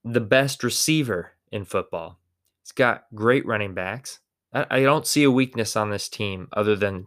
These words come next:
quarterback. And he's got excellent pass rush on defense, great coverage. They picked Tom Brady off four times in a playoff game.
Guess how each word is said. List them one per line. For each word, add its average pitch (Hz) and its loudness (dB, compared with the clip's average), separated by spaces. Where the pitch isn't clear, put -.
quarterback. - -2
And 107 2
he's 110 -4
got 110 2
excellent 120 2
pass 113 0
rush 113 4
on 107 0
defense, 110 -2
great 113 2
coverage. 107 2
They 117 2
picked - -2
Tom 131 2
Brady 123 6
off 110 2
four 110 4
times 104 -6
in 110 -4
a 98 -4
playoff 110 2
game. - -18